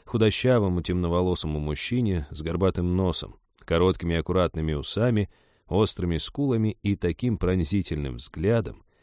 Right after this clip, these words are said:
словно он видит тебя насквозь и примеряется к печени. «Твой?» — кивнул шериф на Джека. «Ага». Лесник нервно сглотнул, но, к счастью, в данной ситуации это выглядело более чем естественно.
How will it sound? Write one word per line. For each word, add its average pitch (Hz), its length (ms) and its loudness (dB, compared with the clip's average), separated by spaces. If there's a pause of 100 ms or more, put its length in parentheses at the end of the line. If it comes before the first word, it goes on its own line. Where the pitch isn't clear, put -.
(160)
словно 90 380 0
он 90 120 2
видит 95 340 0
тебя 87 240 -2
насквозь 87 600 -2 (280)
и 85 160 2
примеряется 80 720 0
к - 100 -18
печени. - 540 -8 (1000)
«Твой?» — 107 520 4 (600)
кивнул 87 340 2
шериф 85 300 -2
на 80 120 -4
Джека. 69 320 -10 (380)
«Ага». 95 400 2 (440)
Лесник 85 440 -2
нервно 90 360 2
сглотнул, 92 540 0
но, 78 140 -2
к - 80 -8
счастью, 101 440 -2
в 73 60 -10
данной 87 300 0
ситуации 90 480 -2
это 80 160 -6
выглядело 82 520 -2
более 80 320 -2
чем 76 200 -6
естественно. - 640 -8